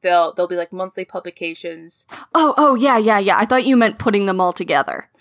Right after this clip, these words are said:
Speaker 1: Yeah, I mean, that, they do that, but
Speaker 2: Yes.
Speaker 1: in, uh, like,
Speaker 2: I mean,
Speaker 1: Japan,
Speaker 2: yeah,
Speaker 1: the way
Speaker 2: we do
Speaker 1: that,
Speaker 2: that
Speaker 1: like, you
Speaker 2: too.
Speaker 1: know, more like, you know, shonen and shoujo man-, mangas, how they're published out. So I'm imagining,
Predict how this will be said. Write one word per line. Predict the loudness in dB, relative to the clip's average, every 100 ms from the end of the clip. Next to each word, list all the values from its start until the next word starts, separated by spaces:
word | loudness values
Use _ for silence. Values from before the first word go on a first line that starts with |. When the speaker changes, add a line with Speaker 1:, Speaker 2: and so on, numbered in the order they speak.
| -20
Speaker 1:
Yeah, | -18 -10 -2 0 2 0
I | -2
mean, | 0
that, | 0 0 0
they | 0
do | 0 -4 -2
that, | 2 2 2 0 _ -4
but | 0 0 0 -6 _ _ -6
Speaker 2:
Yes. | -4 -4 -8 -14 -12 -4
Speaker 1:
in, | -2 -2 -6 -10 -2
uh, | 0 0
like, | -6 -8
Speaker 2:
I |
mean, | -4
Speaker 1:
Japan, | -4 -4
Speaker 2:
yeah, | -4
Speaker 1:
the | -4
way | -4
Speaker 2:
we |
do | -4
Speaker 1:
that, | -8
Speaker 2:
that | -8
Speaker 1:
like, | -10
you | -12
Speaker 2:
too. | -12
Speaker 1:
know, | -12 -12 -14 _ _
more | -20 -16 -10
like, | -10 -10 _ -18
you | -16
know, | -16 _
shonen | -8 -4 -4 -6 -8
and | -10
shoujo | -8 -6 -6
man-, | -10 -14 -16
mangas, | -14 -14 -12 -12
how | -10
they're | -8 -10 -12 _ _
published | -16 -14 -10
out. | -10
So | -6
I'm | -6 -4
imagining, | -4 -6 -6 -10 -10